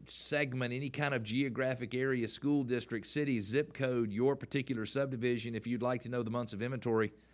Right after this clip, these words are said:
and whether or not it is a seller's, balanced, or a buyer's market, we can compute that for you fairly easily. Just go to go gaddis radio dot com, click on contact and us, contact us, and send us a request, and we will absolutely do that for you. In fact, we would love to.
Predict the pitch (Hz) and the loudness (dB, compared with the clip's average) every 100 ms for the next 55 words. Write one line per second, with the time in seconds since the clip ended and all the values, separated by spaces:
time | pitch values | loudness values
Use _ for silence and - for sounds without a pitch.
0 | - - _ _ - - - 101 107 117 | -20 -20 _ _ -20 -20 -6 0 2 2
1 | 117 117 113 110 107 104 104 101 - 127 | 2 2 2 2 0 0 -2 -2 0 2
2 | 123 123 113 104 117 120 - 107 98 110 | 2 2 2 0 0 0 0 0 2 2
3 | 113 95 110 120 113 98 131 - 110 107 | 2 0 0 0 0 0 0 -2 -6 -2
4 | 117 117 110 107 117 107 104 135 123 95 | -2 0 -2 -2 0 0 2 4 4 4
5 | 123 143 110 104 113 120 110 107 110 113 | 2 4 2 2 0 2 4 4 4 2
6 | 110 - 90 110 139 139 131 120 113 - | 2 -2 2 2 4 4 4 2 0 0
7 | 123 127 107 - - - - - 131 131 | 0 2 0 -4 -12 -20 -14 0 2 4
8 | 110 123 123 117 120 110 113 113 110 - | 2 2 2 2 0 0 0 0 0 -4
9 | - 131 131 123 113 117 110 107 95 127 | -2 0 4 2 4 0 0 -2 0 0
10 | 120 107 101 98 127 120 101 101 123 104 | 2 0 0 0 2 2 2 2 4 2
11 | - 120 117 120 110 101 101 101 117 113 | 2 2 2 -2 0 2 2 0 2 2
12 | 95 117 120 107 98 127 - 104 92 | 4 2 2 2 4 2 2 0 0